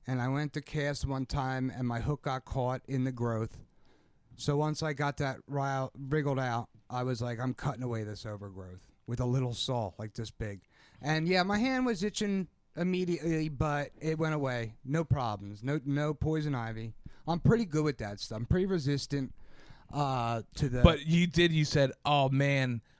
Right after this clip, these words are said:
Speaker 2: I think I might be itchy for a quick second." And immediately you're like, "Oh, I just touched my face,
Speaker 1: No, I
Speaker 2: too."
Speaker 1: said, "I almost touched my eye."
Speaker 2: Oh.
Speaker 1: So then I went and washed
Speaker 2: I
Speaker 1: my
Speaker 2: was
Speaker 1: hands
Speaker 2: waiting to
Speaker 1: off.
Speaker 2: see. I was like,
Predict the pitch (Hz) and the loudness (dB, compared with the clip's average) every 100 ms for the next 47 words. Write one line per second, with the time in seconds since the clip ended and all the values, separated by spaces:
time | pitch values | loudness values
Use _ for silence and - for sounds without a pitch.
0 | - 120 - 156 143 135 135 127 127 139 | -2 -2 2 0 2 2 2 2 0 0
1 | - 135 123 117 123 - 127 117 123 110 | 0 0 0 0 -2 0 0 2 0 -2
2 | - 127 127 135 127 127 123 123 117 104 | 0 2 4 4 4 2 0 2 2 2
3 | 104 - 113 - 92 - 104 92 156 160 | -4 -4 -4 -4 -8 -4 -4 -2 0 2
4 | 156 - 147 131 139 180 165 139 151 131 | 2 0 0 2 2 2 0 -2 -4 -4
5 | - 117 110 113 110 110 - - - - | -4 -2 0 0 -2 -6 -14 -20 -20 -20
6 | - - 156 151 143 131 131 127 120 113 | -8 -2 0 0 0 -2 -2 -4 -4 -6
7 | 117 110 120 113 185 208 196 202 185 180 | -6 -4 -2 4 6 8 6 4 4 2
8 | - 175 151 143 143 135 | 2 4 4 4 2 2